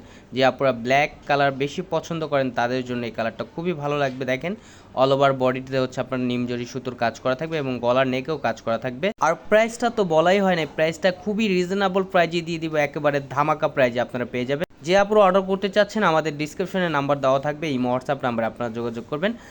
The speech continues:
ঢাকার ভিতরে হচ্ছে আপনার ডেলিভারি চার্জ আশি টাকা, ঢাকার বাইরে একশো পঞ্চাশ টাকা। আর এটা হচ্ছে ওড়নাটা। দেখেন, মাশাআল্লাহ, অনেক সুন্দর এবং অনেক বড় ওড়না হবে, নামাজি ওড়না। এবং সালোয়ারটা হচ্ছে এক কালার, সম্পূর্ণ আড়াই গজ দেওয়া থাকবে। দ্রুত স্ক্রিনশট নিয়ে অর্ডারগুলো কনফার্ম করে নেবেন। এটা হচ্ছে আপনার আরেকটা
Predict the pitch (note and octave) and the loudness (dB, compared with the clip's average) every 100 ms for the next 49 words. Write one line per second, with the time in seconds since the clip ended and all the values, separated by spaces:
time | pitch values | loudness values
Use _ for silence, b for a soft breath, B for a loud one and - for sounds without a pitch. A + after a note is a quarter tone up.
0 | B - C#3 G#3 G3+ G#3+ G#3 G3 F#3+ F#3 | B -6 -2 0 0 0 0 0 0 0
1 | E3+ D3+ D3 C#3+ C#3+ C#3+ B2 - B2+ - | 0 0 0 0 0 2 2 0 -4 -4
2 | F3 F3+ F#3 C#3+ B2 B2+ A2+ A2 A2 F3 | -2 0 0 -2 -4 -4 -2 -2 -4 -6
3 | E3+ C3+ G#2 - G2+ G2+ - B B B | -4 -4 -4 -8 -6 -6 -10 B B B
4 | B2+ C#3+ F3+ F#3 E3 D#3 E3 D#3+ E3 E3 | 0 2 0 0 -2 0 -2 -2 -4 -2
5 | C#3+ C#3+ D#3 C#3+ C3 D3+ D3+ - D#3+ D3 | -2 -2 -2 0 0 0 -4 -8 -4 -2
6 | C3 A#2+ A#2 A#2 A2+ A#2+ C3+ D3+ D#3+ E3 | -2 -4 -6 -6 -4 -2 -2 -2 -2 -2
7 | E3 B2 A2 A2 A2 A2+ D#3 F#3 B B | -2 -2 -2 -4 -6 -4 -4 -6 B B
8 | A2 B2 C3+ C3+ C#3 D3 E3+ F3+ F3 E3+ | -4 -2 -2 0 2 4 2 2 0 0
9 | C#3+ - E3 F3+ E3 D3+ E3 C#3+ A#2 A2+ | -2 0 0 0 -4 -4 -2 0 0 -2
10 | A#2 A2+ A2+ A#2 C3 F#3 A3+ B - - | -4 0 0 0 -4 -4 -6 B -18 -6
11 | F3 F#3+ G#3 F#3+ G3+ F#3 F3 E3+ E3+ D3 | -2 2 0 0 -2 0 0 0 0 2
12 | B2 A#2+ A#2+ B2 A#2 D#3+ E3 F3+ F#3 G#3+ | 2 -2 -2 -4 -2 -4 0 0 2 0
13 | F#3+ C3 C#3 D3 D#3 D3 C#3 B2 C3+ C#3 | -2 -2 0 0 0 0 2 2 2 -2